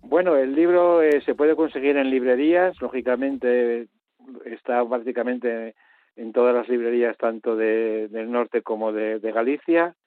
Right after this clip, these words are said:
Y luego, bueno, pues yo también tengo una página web donde se puede adquirir el libro por internet, o sea que de una manera o de otra, como, como, como, como, bueno, pues como más fácil les sea, ¿no? Al, al que le interese coger la,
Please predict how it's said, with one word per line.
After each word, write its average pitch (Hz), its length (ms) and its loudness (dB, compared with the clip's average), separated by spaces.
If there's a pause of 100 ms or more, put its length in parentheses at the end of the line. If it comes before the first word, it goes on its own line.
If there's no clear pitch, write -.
(960)
Y 117 340 2
luego, 127 280 2
bueno, 147 180 2
pues 117 160 -6
yo 123 480 -2
también 123 360 -4
tengo 123 200 -4
una 123 160 -2
página 120 560 -4
web 151 300 2
donde 120 240 -8
se 110 100 -8
puede 117 200 0
adquirir 117 360 -2
el 120 160 -4
libro 160 600 0 (520)
por 110 160 -4
internet, 131 640 -2
o 110 120 -10
sea 104 220 -2
que 101 580 -12 (420)
de 117 80 -8
una 123 160 0
manera 127 220 2
o - 20 0
de 123 100 2
otra, 139 260 -2
como, 104 720 -10
como, 104 200 -14
como, - 520 -20
como, - 280 -8
bueno, - 280 -8
pues - 200 -20
como 95 240 -18
más 123 200 -6
fácil 123 280 -2
les 107 160 -4
sea, 107 240 0
¿no? 123 160 -4
Al, 98 240 -6 (400)
al 110 160 -16
que 113 140 -8
le 110 40 -2
interese 110 420 -4
coger 104 400 -6
la, 104 280 -6